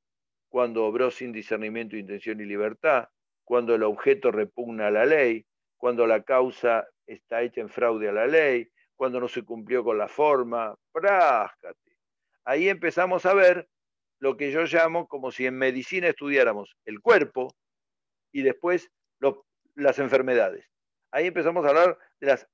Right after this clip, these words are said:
enfermedades de los actos jurídicos, que se llaman vicios. Los vicios de la voluntad y los vicios de los actos jurídicos. Entonces el alumno tiene, como si hiciera un dibujo,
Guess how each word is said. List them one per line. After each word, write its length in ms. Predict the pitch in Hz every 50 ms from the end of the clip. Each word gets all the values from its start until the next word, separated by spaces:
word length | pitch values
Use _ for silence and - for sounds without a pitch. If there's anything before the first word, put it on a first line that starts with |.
| _ -
enfermedades 960 | 180 170 156 151 147 139 - - 143 139 139 139 143 147 165 175 175 156 139
de 100 | 123 117
los 200 | 113 110 - -
actos 240 | 123 123 110 - 104
jurídicos, 560 | - 113 113 110 104 98 98 - - - _ _ _ _ _ _
que 100 | - 143
se 140 | - 139 139
llaman 440 | 123 160 165 175 175 175 175 165 _ _ _ _
vicios. 800 | _ 127 120 - 156 131 - - - 107 95 90 85 _ _ _ _ _ _ _ _ _ _ _ _ _ _ _ _ _
Los 300 | 127 131 127 120 - _
vicios 640 | _ 120 110 147 151 143 - - 170 170 160 - _ _
de 160 | _ 113 107
la 80 | 104 104
voluntad 520 | 107 117 127 139 147 - 180 180 175 - _ _
y 100 | - 127
los 280 | 113 113 107 95 104 104
vicios 400 | 98 135 139 120 - 156 165 151
de 60 | 131
los 160 | 110 101 -
actos 280 | 95 98 104 104 127 117
jurídicos. 360 | 123 127 98 85 82 _ _ _ _ _ _ _ _ _ _ _ _ _ _ _ _ _ _ - - - - _ _ _ _ _ _ _ -
Entonces 340 | 208 185 - 220 202 233 220
el 80 | 214
alumno 480 | 220 226 233 254 262 262 254 240 220 202
tiene, 380 | - 170 156 139 123 117 113 104
como 260 | - 139 139 139 139
si 140 | - - 143
hiciera 500 | 143 - - 196 202 190 185 175 151 - -
un 960 | 139 139 135 135 131 127 123 120 117 113 110 104 104 104 101 101 104 101 104
dibujo, 600 | 117 123 143 190 196 - - - 143 147 -